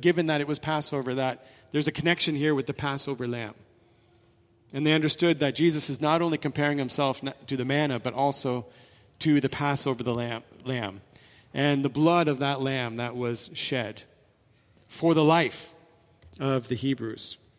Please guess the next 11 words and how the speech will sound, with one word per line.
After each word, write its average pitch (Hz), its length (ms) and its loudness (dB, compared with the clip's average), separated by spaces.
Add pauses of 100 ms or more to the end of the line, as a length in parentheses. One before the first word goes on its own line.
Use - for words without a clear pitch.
(1900)
Now, 151 100 4
Jesus 190 360 6
says 151 360 4
that 143 400 0
in, 139 200 -2
in 139 160 -2
verse 151 220 2
fifty-three, 156 680 -2 (380)
"Unless 170 440 4
you 180 220 2
eat 214 380 2